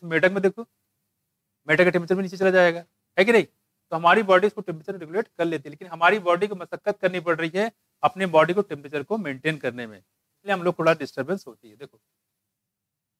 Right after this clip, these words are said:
तो कह रहे क्रिएटिंग optimal condition, तो enzyme के लिए जो optimum condition, जो optimum पीएच है, जो आपने मैंने बताया था,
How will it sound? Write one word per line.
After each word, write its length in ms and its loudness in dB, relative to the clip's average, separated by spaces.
तो 40 -14
कह 100 4
रहे 120 6
क्रिएटिंग 380 -2
optimal 300 2
condition, 360 -4
तो 120 -16
enzyme 440 -2
के 120 -18
लिए 120 -6
जो 180 2
optimum 380 0
condition, 440 -12
जो 120 -4
optimum 360 2
पीएच 360 4
है, 60 2
जो 80 4
आपने 200 2
मैंने 140 -6
बताया 220 4
था, 140 -2